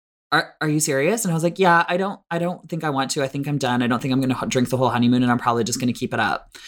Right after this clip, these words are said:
And he's like, "Okay, well, that drink in front of you was, like, thirteen dollars. So I'm gonna drink that.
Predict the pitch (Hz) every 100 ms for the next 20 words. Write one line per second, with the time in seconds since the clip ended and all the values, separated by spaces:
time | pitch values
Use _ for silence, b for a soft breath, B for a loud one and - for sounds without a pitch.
0 | B - 165 165 160 147 180 196 170 160
1 | 180 - 185 165 170 147 135 131 135 135
2 | 131 127 - - - 123 - 135 123 113
3 | 104 120 135 156 214 214 - 131 - 139
4 | 151 180 202 165 143 123 - 110 104 101
5 | 80